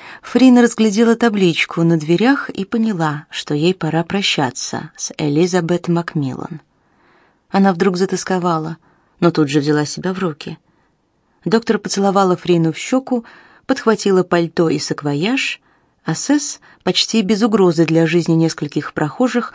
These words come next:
оказавшихся в тот момент рядом, выгрузил на мостовую коробку с книгами. Элизабет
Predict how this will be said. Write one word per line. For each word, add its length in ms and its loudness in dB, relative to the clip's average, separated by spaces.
оказавшихся 880 -2
в 120 -16
тот 180 0
момент 400 0
рядом, 400 0
выгрузил 600 2
на 100 2
мостовую 800 0
коробку 720 -4
с 140 -14
книгами. 600 -6
Элизабет 640 0